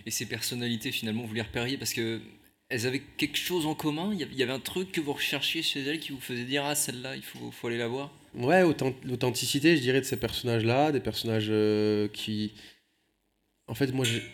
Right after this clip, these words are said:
Speaker 2: je tr-, je trouve qu'il faut aussi rattacher tout ça à l'humain. C'est pas juste on construit la ville, c'est re-, ça reste des humains, et ces gens, ils ont un combat, en fait. Et c'est ça que je trouve qui est magnifique, c'est quand on voit quelqu'un qui se bat depuis des années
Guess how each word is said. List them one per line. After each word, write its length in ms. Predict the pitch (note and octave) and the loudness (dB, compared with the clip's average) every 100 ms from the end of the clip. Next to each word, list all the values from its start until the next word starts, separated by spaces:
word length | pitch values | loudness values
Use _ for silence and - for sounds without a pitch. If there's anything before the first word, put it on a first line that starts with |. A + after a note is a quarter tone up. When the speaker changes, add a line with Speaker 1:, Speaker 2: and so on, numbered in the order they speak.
| - - _ - | -18 -20 _ -14
Speaker 2:
je 120 | - | -12
tr-, 160 | - | -10
je 100 | C#3+ | -10
trouve 180 | - C3 | -6 -6
qu'il 160 | A#2 A#2 | -6 -8
faut 340 | - A#2 A2+ | 0 2 4
aussi 220 | A2 A2 | 2 0
rattacher 380 | A#2 A2 A2 - | -2 -2 -2 -2
tout 140 | A#2 A#2 | -4 -4
ça 180 | - | 0
à 60 | A2 | 2
l'humain. 320 | A2 A#2+ C#3 | 2 2 0
C'est 160 | C3+ A2 | 0 -4
pas 100 | A2+ | -2
juste 240 | A2 - - - | -4 -6 -12 -8
on 100 | C3+ | -6
construit 360 | B2+ A2+ - A#2 | -2 -2 2 2
la 140 | A#2+ | 2
ville, 180 | C3 C3+ | 2 0
c'est 160 | - | 0
re-, 140 | A2 G#2+ | -2 -2
ça 160 | - | -2
reste 240 | A2 A2 G#2+ | 2 2 2
des 260 | A2 G#2+ | 0 0
humains, 220 | A#2 C3 C#3+ | 0 2 2
et 40 | |
ces 160 | - G#2+ | 2 0
gens, 200 | B2 B2 | 2 0
ils 200 | A2 G2+ | 0 0
ont 60 | |
un 80 | G2 | -2
combat, 380 | G2 A2 G#2 A#2+ | -2 -4 -2 -2
en 100 | G#2 | -2
fait. 320 | - F#2+ - - - _ - | -4 -10 -10 -20 -20 _ -10
Et 60 | |
c'est 160 | G#2+ A2 | -8 -6
ça 160 | - A#2 | -4 -4
que 40 | |
je 60 | - | -6
trouve 160 | A#2+ | -10
qui 200 | G#2+ G#2+ | -8 -4
est 40 | G2 | -2
magnifique, 480 | G2+ G#2 G2+ D3 | -2 -2 -4 -6
c'est 120 | C#3+ G#2+ | -4 -6
quand 120 | G#2 | -4
on 80 | G#2 | -2
voit 160 | A2 | -2
quelqu'un 300 | G#2+ G#2 A2 | -4 -4 -4
qui 120 | A2 | -4
se 160 | - - | -8 -8
bat 220 | G2 A2+ | -4 -2
depuis 300 | G#2+ G2 G#2+ | -2 -4 -8
des 280 | G#2 G2 G2 | -4 -2 2
années 320 | A#2 A#2 C#3 | 2 2 0